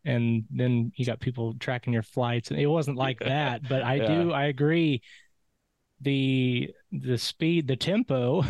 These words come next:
Speaker 1: <laughs> with which he left was, yeah, I mean, it was surprising. And as you said, there wasn't like this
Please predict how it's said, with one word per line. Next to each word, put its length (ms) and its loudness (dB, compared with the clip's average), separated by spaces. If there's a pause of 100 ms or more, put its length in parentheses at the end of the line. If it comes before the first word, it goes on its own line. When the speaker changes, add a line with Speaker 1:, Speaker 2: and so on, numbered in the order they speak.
Speaker 1:
<laughs> 140 0
with 180 -4
which 320 0
he 140 2
left 640 0 (500)
was, 680 0
yeah, 440 -2
I 140 -2
mean, 160 0
it 60 -4
was 120 -4
surprising. 720 -4
And 480 -2
as 200 0
you 80 0
said, 280 0
there 140 0
wasn't 360 0
like 280 -2
this 440 -2